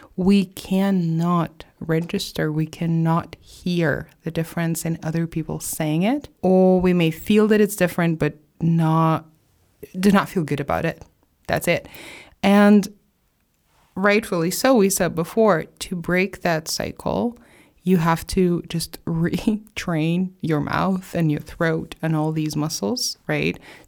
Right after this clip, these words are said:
To first, uh, just at first, in theory, learn what goes where, and then grab a mirror, have some guidance, and just put things in the right way. And essentially, you will notice, maybe at first,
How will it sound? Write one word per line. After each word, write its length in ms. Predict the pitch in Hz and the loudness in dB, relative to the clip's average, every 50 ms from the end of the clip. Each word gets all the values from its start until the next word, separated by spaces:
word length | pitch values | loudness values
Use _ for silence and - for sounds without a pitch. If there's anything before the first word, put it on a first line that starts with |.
| _ - | _ -4
To 260 | - 208 185 175 - - - | -2 0 0 0 -2 -6 -12
first, 720 | - - - - 202 196 202 226 226 - - - - - - _ _ - | -16 -4 0 2 4 4 4 2 0 -4 -6 -8 -12 -16 -20 _ _ -2
uh, 100 | 180 180 - - 170 165 | -2 -2 0 -2 -6 -4
just 280 | - - 202 202 - - | 0 2 2 2 2 0
at 120 | 175 165 - | 0 0 -2
first, 500 | - - 160 139 - 147 - - - _ - | -2 -2 -2 -2 -2 -6 -10 -12 -12 _ -4
in 160 | 175 170 165 | -4 -4 -4
theory, 460 | - - 170 170 165 165 156 143 139 | -4 -4 -2 0 0 0 0 0 -2
learn 520 | 139 139 151 160 151 139 143 - 160 - _ - | -2 0 0 0 0 0 -2 -4 -6 -8 _ -4
what 220 | 160 156 151 151 | -4 -4 -2 -2
goes 280 | - 147 143 147 151 160 | -2 -2 -2 -2 -4 -4
where, 360 | 151 131 131 139 156 175 - - - - - _ _ _ | -4 -4 -4 -4 -4 -6 -8 -12 -20 -20 -20 _ _ _
and 100 | - 156 | -6 -4
then 300 | 151 147 139 147 160 160 | -4 -2 -2 -2 -2 -4
grab 320 | 151 160 147 143 156 165 185 | -2 0 0 0 0 2 4
a 40 | 190 | 4
mirror, 500 | 180 170 165 160 156 160 160 160 160 - _ _ _ - - - - _ - - | 4 4 4 4 4 2 2 0 -2 -8 _ _ _ -20 -20 -20 -20 _ -12 -6
have 180 | - 156 160 - | -4 -2 -2 0
some 180 | - 190 185 165 | 0 0 0 2
guidance, 560 | 160 160 160 156 143 139 147 - - - - _ - | 2 2 2 0 0 -2 -4 -4 -8 -10 -12 _ -6
and 320 | 160 156 151 151 143 151 - | -4 -2 -2 -2 -2 -4 -4
just 260 | - 160 - - - | -6 -8 -8 -8 -4
put 260 | - 196 185 185 - | -2 -2 -2 -2 -2
things 320 | - 196 175 180 175 - | -2 -2 0 0 0 0
in 120 | 175 170 165 | -2 -2 -2
the 100 | 156 156 | -2 -2
right 380 | 156 147 147 139 131 131 - - | -2 -2 -4 -4 -4 -6 -6 -2
way. 280 | 202 208 202 185 - - | 0 0 0 0 -2 -2
And 160 | 160 165 160 | -2 -2 -2
essentially, 800 | 156 143 - - 170 185 180 - - 190 170 160 156 160 156 156 - - - _ _ | -2 -2 -2 -2 -2 -2 -2 -2 -2 -2 0 0 0 -2 -4 -6 -12 -20 -20 _ _
you 120 | - 190 180 | 0 2 2
will 160 | 170 160 160 | 4 2 4
notice, 720 | 160 165 175 190 196 190 185 - - 143 - - - - - | 4 4 4 4 2 0 0 -4 -6 -6 -8 -10 -8 -6 -4
maybe 320 | 175 170 180 165 - - | -2 0 0 0 -2 -2
at 180 | - 170 165 - | -4 -4 -4 -6
first, 640 | - - - 165 165 170 170 165 - - - - | -6 -4 -2 0 0 0 0 -2 -6 -8 -10 -16